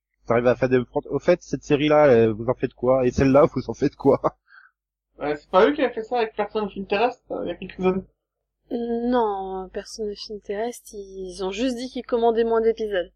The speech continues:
Speaker 3: Et puis
Speaker 1: Du
Speaker 3: trois
Speaker 1: coup,
Speaker 3: mois
Speaker 1: voilà.
Speaker 3: avant, au fait, c'est la dernière <laughs> saison.
Speaker 1: Du coup, voilà, ça, ça serait une bonne surprise. C'est que toutes les, tous les networks se rappellent de toutes leurs séries et donnent le sort de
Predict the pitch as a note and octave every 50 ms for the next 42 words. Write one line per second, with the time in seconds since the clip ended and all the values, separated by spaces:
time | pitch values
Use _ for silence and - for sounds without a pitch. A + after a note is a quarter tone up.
0 | _ _ _ _ _ _ _ _ _ _ _ _ _ _ _ - A#3 G3+ - A3
1 | G3+ - - G#3+ A#3 A#3+ G3+ F#3+ - A3+ A#3 A#3 A#3+ B3+ C#4+ D4+ C4+ - - C4+
2 | C#4+ D4 - - F4+ F4+ F4 _ - C#4+ C4+ C4 B3+ B3+ C#4+ C#4+ C#4+ - - -
3 | D4+ B3+ B3 B3+ - - - - A#3+ - _ - - _ _ _ _ _ - _
4 | _ _ _ _ _ _ _ _ _ - - C3 - - A3 A3 G3 F3+ E3+ D#3
5 | D3 - E3+ F3+ - F3+ D3+ - - C3+ C#3 A#2+ D3+ E3+ - - D#3 C#3 _ -
6 | C3+ B2+ A2+ - - A#2 - - A#2 A2+ - - E3+ F3+ - E3 D3+ C3+ A#2+ A2+
7 | A2 G#2+ G#2 G2 - - F#3 F3 E3 D3+ C#3 C3 - A2 A#2+ C3+ D#3 F3+ - -
8 | - A#2 G2+ G#2+ G#2+ - - C3 C3+ D3 D3 C3+ A2+ G2+ - - - G3 G#3 -
9 | E3 C#3 - - B2+ C3 A#2+ A2+ B2 C#3 D#3+ E3+ D#3 A2+ G#2+ G#2 G#2 A#2+ B2 B2
10 | A2 G#2+ - - - C#3 C#3+ D3 B2+ G#2 G#2+